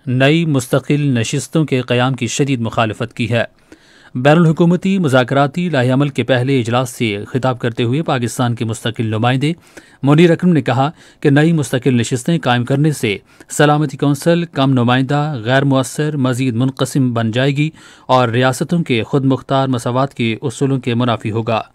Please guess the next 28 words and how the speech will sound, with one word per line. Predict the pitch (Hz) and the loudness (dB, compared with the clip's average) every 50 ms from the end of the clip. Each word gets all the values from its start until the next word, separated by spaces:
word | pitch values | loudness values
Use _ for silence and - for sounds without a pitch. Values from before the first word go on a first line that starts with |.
| _ _ _ _ _ - - _ _ - - - - | _ _ _ _ _ -20 -20 _ _ -20 -20 -6 0
मुनीर | 143 147 151 156 147 139 | 4 6 6 6 6 4
अकरम | - 151 143 | 4 2 4
ने | 143 139 123 | 4 4 4
कहा | 143 131 139 135 | 2 2 2 2
कि | 131 139 | 2 0
सलामती | - - 131 127 127 123 117 127 | 0 0 2 2 2 2 0 -2
कौंसिल | 127 127 127 123 139 123 | 0 -2 -2 -2 -2 -4
की | 117 127 113 | -2 -2 0
जामे | 123 123 123 127 123 | 2 2 2 2 0
इस्लाहात | 117 - 139 120 117 127 123 - | -2 -2 -2 0 0 0 -2 -2
के | - 120 120 | -4 -2 -2
पहले | 127 120 117 120 123 127 127 120 - _ _ _ _ _ - | 0 -2 0 0 0 0 0 -2 -4 _ _ _ _ _ 2
पाकिस्तान | 131 135 135 135 127 - 147 143 143 131 | 2 2 2 0 -2 0 2 2 2 2
के | - 131 | 0 0
मौक़िफ़ | 123 123 123 123 - 135 - | 2 2 0 0 -2 -4 -2
का | - 127 120 117 | 0 0 2 2
अदा | 120 139 139 | 2 0 0
किया, | - 139 131 135 143 170 | 0 0 0 0 0 0
जिसमें | 151 131 123 - - 139 135 131 131 131 - - _ _ - | -2 -4 -4 -2 0 2 2 4 2 0 -4 -10 _ _ -2
तमाम | 139 143 147 151 165 156 127 113 | 0 2 2 2 2 2 0 0
रुकन | 135 139 - 165 143 | 0 0 2 2 2
ममालिक | 127 117 120 123 131 147 139 - | 2 2 2 2 2 0 -2 -4
के | - - 135 131 135 135 139 - _ _ _ _ - | -4 -2 0 0 0 0 -2 -4 _ _ _ _ -4
मफादात | 123 123 127 120 120 127 123 120 131 135 139 139 - | 0 2 2 2 2 2 2 2 2 0 0 0 -2
का | - 120 113 | -2 -2 -2
ख्याल | 107 - 139 120 110 104 | -2 -2 -2 -2 -2 -2
रखा | 113 107 - 123 120 | -4 -4 -4 -4 -2
जाए। | - 131 110 - - | 0 -2 -2 -2 -6